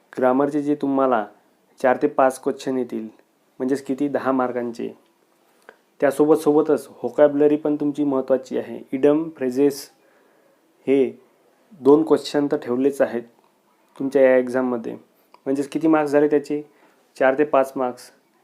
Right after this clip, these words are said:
दोन क्वेश्चन त्याचे, idiom and फ्रेजेसचे, synonym, antonyms याचे दोन दोन क्वेश्चन. किती झाले? आठ, आठ मार्क्स. म्हणजे आठ आणि ते चार, बारा. असे बारा मार्क्स तुमचे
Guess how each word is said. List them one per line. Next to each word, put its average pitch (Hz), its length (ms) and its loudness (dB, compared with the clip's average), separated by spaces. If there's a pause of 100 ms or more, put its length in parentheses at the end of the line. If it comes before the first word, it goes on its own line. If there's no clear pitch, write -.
(1080)
दोन 151 280 4
क्वेश्चन 151 300 0
त्याचे, 139 340 0 (120)
idiom 139 200 0
and 139 120 0
फ्रेजेसचे, 127 680 -6 (400)
synonym, 151 360 2 (120)
antonyms 143 440 -2 (800)
याचे 143 220 4
दोन 147 220 6
दोन 147 160 4
क्वेश्चन. 127 380 -6 (500)
किती 139 180 -2
झाले? 120 340 -2 (840)
आठ, 127 280 -2 (480)
आठ 143 260 0
मार्क्स. 117 400 -6 (680)
म्हणजे - 180 -6 (180)
आठ 143 240 2
आणि 147 200 0 (100)
ते 147 120 0
चार, 123 280 0 (480)
बारा. 120 340 2 (720)
असे 139 160 -4
बारा 123 400 2
मार्क्स 147 360 0
तुमचे 135 480 -4